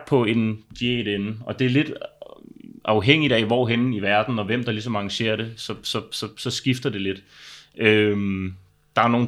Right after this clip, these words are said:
der er nogle enkelte ting, der kan være farlige, og det bliver man også advaret mod alle steder. Det er for eksempel visse typer antidepressiver og sådan nogle ting. Altså, det skal, det skal man, det skal man have været stoppet med. Eller også så skal man fortælle dem, hvad det er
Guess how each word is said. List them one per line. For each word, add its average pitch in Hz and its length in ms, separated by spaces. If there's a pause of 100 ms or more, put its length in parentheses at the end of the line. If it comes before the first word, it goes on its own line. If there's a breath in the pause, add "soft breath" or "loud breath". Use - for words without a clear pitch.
der 131 80
er 117 40
nogle 123 280
enkelte 160 380
ting, 147 280
der 139 60
kan 127 260
være 131 160
farlige, 110 580
og 98 120
det 120 100 (140)
bliver 117 140
man 104 100
også 104 220
advaret 104 280
mod 101 140
alle 95 200
steder. 98 260
Det 101 40
er 104 100
for 110 60
eksempel 101 380
visse 104 200 (140)
typer 104 340
antidepressiver 98 800
og 104 80
sådan 104 80
nogle 92 160
ting. - 200
Altså, 92 160
det 107 140
skal, 113 260 (100)
det 113 120
skal 113 180
man, 98 200 (260)
det 104 80
skal - 140
man 104 140
have 95 280 (120)
været 104 260
stoppet 98 320
med. 98 140 (500 soft breath)
Eller 95 180
også 98 140
så 123 80
skal 98 240
man 85 220 (800)
fortælle 131 360
dem, 139 80
hvad 107 100
det 95 80
er 110 100